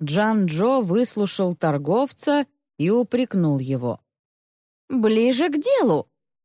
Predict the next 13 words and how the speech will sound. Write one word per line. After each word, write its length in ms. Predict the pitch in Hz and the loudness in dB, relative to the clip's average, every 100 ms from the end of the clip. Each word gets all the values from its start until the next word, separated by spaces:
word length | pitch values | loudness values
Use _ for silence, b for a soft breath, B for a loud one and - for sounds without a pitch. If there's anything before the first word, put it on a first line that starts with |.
| _ _ _ _ _ _ | _ _ _ _ _ _
Кан 300 | 202 220 214 | 0 2 2
Ваннянь 580 | 175 160 156 180 233 226 | 2 2 2 2 2 0
тут 300 | - 226 220 | 0 0 0
же 160 | 208 | 0
опустил 520 | 202 - 156 - 165 156 | 0 0 -4 -2 -2 -2
голову. 520 | 143 131 123 110 - _ _ _ _ _ _ _ _ _ | 0 0 -2 -6 -12 _ _ _ _ _ _ _ _ _
"Мне 540 | - 226 170 175 180 165 | 0 4 4 4 4 2
хотелось 640 | - 160 175 160 160 - | 0 -2 0 2 0 -2
просто 540 | - 156 196 370 - | -2 0 0 0 -2
хорошо 460 | 427 302 233 - 214 | 0 0 0 0 -2
провести 580 | - 185 180 180 - 190 | 0 0 0 -2 -2 0
время, 480 | 151 147 131 156 160 _ _ | 0 0 0 0 -2 _ _
но 380 | 277 269 262 247 | -2 2 2 0